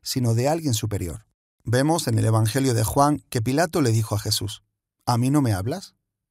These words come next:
¿No sabes que tengo autoridad para crucificarte y que tengo autoridad para soltarte?". Y nuestro Señor le contestó: "Ninguna autoridad tendrías contra mí si no te fuese dada de arriba, porque la autoridad viene de Dios".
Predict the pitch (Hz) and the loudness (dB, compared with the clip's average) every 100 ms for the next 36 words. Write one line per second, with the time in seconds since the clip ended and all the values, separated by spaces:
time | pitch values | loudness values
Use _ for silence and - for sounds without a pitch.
0 | - 147 - 202 120 123 107 131 131 110 | -4 -2 2 2 0 -2 -2 0 0 0
1 | 110 104 113 127 113 104 98 101 101 110 | 0 0 0 0 0 -4 -4 -6 -6 -4
2 | 107 113 123 113 110 104 107 123 127 120 | -4 -2 -2 -2 -4 -2 -2 0 0 0
3 | 110 104 113 117 110 98 - 95 101 104 | 0 0 0 0 -2 -4 -4 -6 -6 -6
4 | - 156 _ _ _ _ 139 139 131 135 | -8 -16 _ _ _ _ 0 2 0 -2
5 | 117 135 175 208 131 110 110 104 101 104 | -2 0 0 -2 -2 0 0 0 -4 -6
6 | 101 - _ _ 120 131 185 170 117 117 | -8 -14 _ _ -2 0 0 0 0 0
7 | 113 139 127 117 107 127 135 - 110 107 | 2 2 2 0 2 2 0 -2 -4 -2
8 | 104 113 131 - - 120 139 139 110 135 | 0 0 0 -4 -6 -4 -2 -2 -2 -2
9 | 131 117 127 120 104 98 101 139 117 113 | -2 0 2 2 0 -2 -2 -2 -2 -6
10 | - _ 120 113 123 - 127 131 120 131 | -14 _ -6 -2 -4 -2 0 2 0 -2
11 | 131 170 170 120 127 120 104 98 95 107 | -2 -4 -4 -2 0 0 -2 -2 -6 -10
12 | - | -14